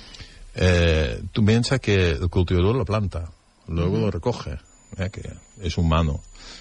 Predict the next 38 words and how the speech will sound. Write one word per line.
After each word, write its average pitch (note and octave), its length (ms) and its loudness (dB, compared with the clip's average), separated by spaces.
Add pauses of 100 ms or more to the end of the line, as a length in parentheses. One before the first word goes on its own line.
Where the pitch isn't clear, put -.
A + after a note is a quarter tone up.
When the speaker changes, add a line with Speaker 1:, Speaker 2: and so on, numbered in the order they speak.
(100)
Speaker 1:
y D2+ 40 -4
luego D#2+ 300 4
coge, G#2+ 400 -2
eh, C#2+ 320 -4 (160)
lo D#2 140 -2
transporte, E2+ 640 -2 (720)
luego F2 180 4
el F2 80 2
transporte F#2 480 -2
llega B2 640 0
y, D2 320 -8 (160)
bueno, E2+ 320 0
primero F2 420 2
va G#2 400 2
por F2 120 2
la D#2+ 80 2
subasta E2+ 480 0
en D2+ 100 2
Holanda, F#2 460 0 (220)
eso F2+ 200 -4
es F2 60 2
otro F2+ 160 0
mano, E2+ 340 2 (380)
luego D#2+ 180 2
al E2 80 4
exportador, F2+ 720 2 (160)
luego E2 260 -2
se E2 120 -6
transporta, F2+ 680 -6 (560)
y D#2+ 60 -2
luego F2 220 4
cuando F2 220 0
llega F2 260 4
aquí A#2+ 360 -2
lo E2 120 0
coge F2+ 220 -2
el F2+ 60 4
importador, F#2 680 2